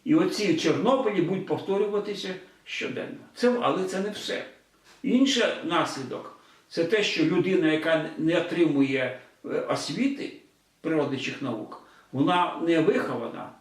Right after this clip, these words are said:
вона починає дичавіти. Вона починає не бачити перспектив ні попереду, ні позаду, ні зліва, ні справа, ні... Вона не розуміє,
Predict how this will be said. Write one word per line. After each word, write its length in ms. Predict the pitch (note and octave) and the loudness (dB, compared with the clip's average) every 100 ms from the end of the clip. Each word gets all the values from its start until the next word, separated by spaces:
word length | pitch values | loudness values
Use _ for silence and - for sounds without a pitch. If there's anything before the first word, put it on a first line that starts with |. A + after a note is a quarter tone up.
| _ | _
вона 160 | - D3 | -6 -6
починає 480 | C3+ C#3 D3 D3 C#3 | -4 -6 -4 -4 -2
дичавіти. 720 | C#3 C#3 - - - - - - _ _ _ _ _ - | -2 -2 -6 -12 -14 -18 -20 -20 _ _ _ _ _ -4
Вона 200 | C#3 F3 | 0 0
починає 720 | F3 D#3+ E3 D#3+ E3+ E3+ D#3+ | 2 0 2 2 2 0 0
не 140 | E3 | 2
бачити 500 | D#3+ F#3+ F3+ - E3+ | 4 4 2 0 -4
перспектив 640 | E3 D#3+ - F3+ - E3 C#3 | -4 -4 -6 -6 0 2 2
ні 120 | E3 | 2
попереду, 800 | A#3 A#3+ A3+ A3 G#3 G3 G3+ G3+ - _ _ - | 4 2 4 4 4 2 -2 -6 -10 _ _ -2
ні 200 | A#2+ F3+ | 0 2
позаду, 800 | F#3 G#3 G#3 G3+ F#3 G3+ F#3+ - - - | 4 4 4 2 2 0 -2 -10 -20 -2
ні 160 | C#3 F#3 | 2 2
зліва, 360 | G3 A3+ F#3+ | 2 0 2
ні 100 | D#3+ | 2
справа, 540 | D#3+ - G3 G#3 G#3 G3 | 0 0 0 2 2 0
ні... 280 | F#3 G3 | -2 -2
Вона 260 | - F3 G3+ | -2 0 2
не 140 | G#3+ | 4
розуміє, 640 | G#3+ G3+ A3 A3 G#3+ G3+ | 4 2 0 -2 -2 -2